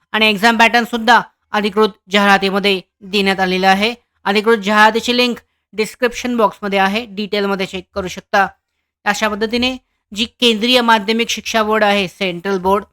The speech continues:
of Secondary Education, सीबीएसई यांच्या अंतर्गत दोनशे बावीस जागांसाठीच्या पदांसाठीची जी भरती प्रक्रिया आहे यासाठी अर्ज सुरू होत आहेत. या भरती प्रक्रियेसाठी ऑनलाइन पद्धतीने इच्छुक आणि पात्र उमेदवार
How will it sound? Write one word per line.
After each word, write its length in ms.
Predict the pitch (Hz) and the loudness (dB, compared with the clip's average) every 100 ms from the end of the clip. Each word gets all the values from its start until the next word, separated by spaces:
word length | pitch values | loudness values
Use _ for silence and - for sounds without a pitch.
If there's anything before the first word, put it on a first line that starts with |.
| - | -14
of 60 | 202 - | -14 -8
Secondary 500 | 196 - 202 214 202 | -8 -4 -2 0 0
Education, 440 | 185 190 208 202 190 | -2 -4 -6 -4 -8
सीबीएसई 680 | - 202 190 208 180 214 196 _ _ _ | -8 -10 -6 -6 -6 -10 -14 _ _ _
यांच्या 320 | 208 208 214 | -2 0 0
अंतर्गत 360 | 214 202 220 226 | -2 0 0 0
दोनशे 540 | 185 196 208 - 240 226 _ _ | -2 -4 -4 0 -2 -2 _ _
बावीस 340 | 165 180 185 196 | 4 6 6 0
जागांसाठीच्या 800 | 190 208 202 180 185 185 208 180 _ _ - | 0 0 0 -2 -6 -4 -2 -2 _ _ -4
पदांसाठीची 640 | 208 202 196 202 202 202 | 2 2 2 -2 -4 -4
जी 80 | 202 | -6
भरती 300 | 185 190 226 | -4 -4 -6
प्रक्रिया 420 | 220 214 220 220 | -6 -6 -2 0
आहे 240 | 214 214 208 _ _ 214 | 0 0 -6 _ _ -2
यासाठी 500 | 214 190 202 208 190 _ _ | 0 0 -4 -4 -6 _ _
अर्ज 220 | 226 214 214 220 - _ _ - | 0 2 2 0 -6 _ _ -6
सुरू 160 | 220 | -2
होत 120 | 196 196 | 0 2
आहेत. 260 | 196 202 185 _ _ - | 0 0 -4 _ _ -4
या 60 | |
भरती 260 | 202 202 202 | 0 2 0
प्रक्रियेसाठी 580 | 196 202 208 196 208 233 | -2 -2 -2 -2 -2 -2
ऑनलाइन 420 | 202 190 202 202 | -2 0 0 -2
पद्धतीने 400 | 196 196 180 202 | -2 -4 -2 -4
इच्छुक 400 | 202 214 - 208 _ _ _ - | -4 -10 -6 -6 _ _ _ -4
आणि 160 | 220 | -2
पात्र 320 | 202 208 208 208 | 2 0 0 -2
उमेदवार 500 | 202 202 185 196 | 0 -2 2 2